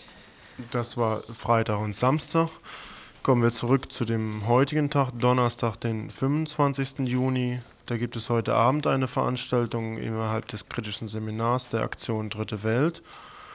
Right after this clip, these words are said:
Sie wird sich mit dem Ausländergesetz, mit dem Asylverfahren, mit dem Schengener Abkommen beschäftigen. Freiburg in der Universität, K G drei, Raum einunddreißig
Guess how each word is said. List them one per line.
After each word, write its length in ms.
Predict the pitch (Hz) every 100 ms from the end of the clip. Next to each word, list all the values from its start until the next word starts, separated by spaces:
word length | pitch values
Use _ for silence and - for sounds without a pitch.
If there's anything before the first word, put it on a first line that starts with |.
| - - - -
Sie 100 | 113
wird 100 | -
sich 120 | 107
mit 100 | 107
dem 120 | 113
Ausländergesetz, 760 | 113 135 147 135 131 123 131 -
mit 140 | 110
dem 100 | 117
Asylverfahren, 920 | 113 113 127 127 117 123 117 117 117 113
mit 120 | -
dem 80 | 110
Schengener 360 | 123 117 113
Abkommen 460 | 107 - - 135 127
beschäftigen. 760 | 127 - 127 - 120 117 113
Freiburg 760 | - - 113 110 110 110 110 -
in 220 | - 107
der 200 | 107 -
Universität, 920 | 113 107 101 104 123 123 143 - - _ - - -
K 180 | 110 104
G 220 | 107 104
drei, 400 | - 107 110 120
Raum 440 | 113 110 113 117 120 - -
einunddreißig 840 | 107 107 101 104 104 104 107